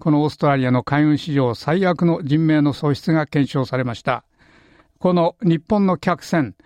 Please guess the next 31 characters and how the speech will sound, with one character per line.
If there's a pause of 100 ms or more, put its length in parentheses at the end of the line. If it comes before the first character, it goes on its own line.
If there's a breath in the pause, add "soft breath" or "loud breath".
(160 soft breath)
モ
ン
テ
ビ
デ
号
は、 (260 loud breath)
千
九
百
四
十
二
年
に
ア
メ
リ
カ
の
潜
水
艦
に
よ
っ
て
沈
め
ら
れ、